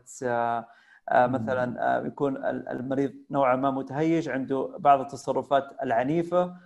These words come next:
Speaker 1: فالأهل بيشغلوا الفيديو، وهذه الحالات أنا مرت علي شخصيًا، بيشغلوا الفيديو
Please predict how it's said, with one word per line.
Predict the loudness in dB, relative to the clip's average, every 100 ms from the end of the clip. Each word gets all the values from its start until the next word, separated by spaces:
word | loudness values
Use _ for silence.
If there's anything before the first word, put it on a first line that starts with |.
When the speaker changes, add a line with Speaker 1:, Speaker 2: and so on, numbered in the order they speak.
| _ _ _
Speaker 1:
فالأهل | 2 8 10 10 8 6 2 -2 -10 -10 -6 -2 2 4 4 4
بيشغلوا | 2 2 4 4 2
الفيديو، | 2 0 0 -2 -6 -12 _ _ _ _ 2
وهذه | 4
الحالات | 6 4 4
أنا | 2
مرت | 2 0 0
علي | -2 -2
شخصيًا، | -6 -6 -6 -6 -14 _ -12
بيشغلوا | 0 4 4
الفيديو | 4 0 0 -2 -6